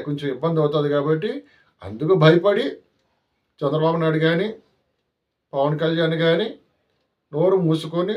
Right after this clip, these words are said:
నోరు మెదపకుండా ఉన్నారు. ఆ మెటల్ స్టీల్ ప్లాంట్‌కి సంబంధించిన విషయం మాత్రం మాట్లాడారు. చూద్దాం కార్మికుల భవిష్యత్తు ఏమవుతుందో. మళ్ళీ వాళ్ళు మళ్ళీ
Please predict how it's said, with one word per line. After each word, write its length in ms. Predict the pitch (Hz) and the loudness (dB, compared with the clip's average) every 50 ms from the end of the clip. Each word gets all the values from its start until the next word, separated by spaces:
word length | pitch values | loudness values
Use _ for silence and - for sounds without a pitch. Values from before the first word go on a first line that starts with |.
| - | -6
నోరు 260 | 160 143 143 151 156 | -4 -2 0 0 0
మెదపకుండా 640 | 160 147 139 147 156 147 156 151 180 175 175 196 233 311 320 - _ _ _ _ _ _ _ - _ _ _ _ _ _ _ _ _ _ _ _ _ _ - | 0 0 -2 -2 -2 -6 -6 -6 -6 -4 -4 -4 -4 -6 -8 -16 _ _ _ _ _ _ _ -20 _ _ _ _ _ _ _ _ _ _ _ _ _ _ -6
ఉన్నారు. 420 | 170 175 180 185 190 196 208 233 - - - _ _ _ _ _ _ | -4 0 4 4 6 6 4 2 0 -4 -12 _ _ _ _ _ _
ఆ 80 | 156 160 165 160 | -4 -2 -2 0
మెటల్ 400 | 156 160 - - - 240 240 226 | 0 0 0 2 2 2 2 2
స్టీల్ 260 | - - 190 190 190 | 0 0 0 0 2
ప్లాంట్‌కి 280 | 185 185 175 170 165 156 | 2 2 0 2 0 -2
సంబంధించిన 340 | 160 156 160 160 156 160 147 | -2 -2 -2 -2 -2 -2 -4
విషయం 220 | 143 160 160 147 | -2 -4 -6 -4
మాత్రం 400 | 139 147 180 208 208 - 233 233 226 | -2 -2 -2 -2 -4 -4 -4 -4 -2
మాట్లాడారు. 600 | 196 170 165 160 170 165 165 156 160 165 170 190 311 - - _ _ _ _ _ _ _ _ | -2 -2 -2 -2 -2 -2 0 0 0 0 0 -2 -4 -6 -14 _ _ _ _ _ _ _ _
చూద్దాం 340 | - 165 170 170 190 226 226 226 - _ _ _ _ _ _ _ _ _ _ _ _ _ _ | -4 -2 -2 0 -2 -2 -4 -6 -10 _ _ _ _ _ _ _ _ _ _ _ _ _ _
కార్మికుల 360 | 147 147 147 151 165 156 151 | 0 0 0 0 0 -2 -2
భవిష్యత్తు 380 | 143 147 143 143 165 151 - 156 | 0 -2 -2 0 -2 -4 -4 -2
ఏమవుతుందో. 400 | 147 151 151 147 160 151 165 190 - - _ _ _ _ _ | -2 -2 -2 -2 -2 -2 -4 -4 -8 -12 _ _ _ _ _
మళ్ళీ 280 | - 131 143 147 151 165 | -6 -4 -2 0 2 2
వాళ్ళు 240 | 175 170 170 165 156 | 2 4 2 2 2
మళ్ళీ 280 | 156 156 156 165 175 175 | 0 0 0 0 0 0